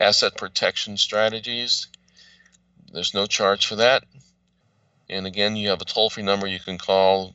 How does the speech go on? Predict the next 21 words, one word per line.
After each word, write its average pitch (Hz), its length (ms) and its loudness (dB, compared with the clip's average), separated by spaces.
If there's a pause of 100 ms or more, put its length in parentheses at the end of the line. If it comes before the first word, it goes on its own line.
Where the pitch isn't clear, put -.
uh, - 60 -12
our 85 380 2
office 95 440 2
at 90 160 -4
one 101 240 4
eight 101 180 2
hundred 95 520 -2 (540)
nine 95 460 2
six - 420 -2
nine 90 680 0 (920)
nine 98 340 4
three 104 200 -4
five 95 300 2
two. 104 240 -8
That's 85 220 -8
one 101 200 -2
eight 107 140 0
hundred 95 460 -2 (420)
nine 90 440 0
six - 380 -4
nine 87 540 0